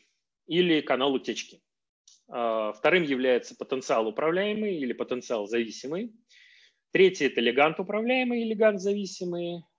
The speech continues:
Э, четвёртый, который, о которых я скажу, это опосредованно управляемые, вторично управляемые. То есть вам сначала нужно, э,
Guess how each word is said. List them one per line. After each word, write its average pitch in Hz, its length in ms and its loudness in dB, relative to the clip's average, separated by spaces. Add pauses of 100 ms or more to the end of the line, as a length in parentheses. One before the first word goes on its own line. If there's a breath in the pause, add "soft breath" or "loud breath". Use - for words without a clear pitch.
Э, 120 840 2 (100)
четвёртый, 160 580 2
который, 110 760 -2 (160)
о 113 120 -20
которых - 340 -4
я 127 120 0
скажу, 123 300 -4
это 120 240 -4 (1200)
опосредованно 139 840 0
управляемые, 110 840 -2 (1120)
вторично 139 560 0
управляемые. 107 680 -4
То 131 160 -4
есть - 260 -4 (520 soft breath)
вам 160 200 4
сначала 139 600 0
нужно, 110 600 -4 (440)
э, 107 760 -4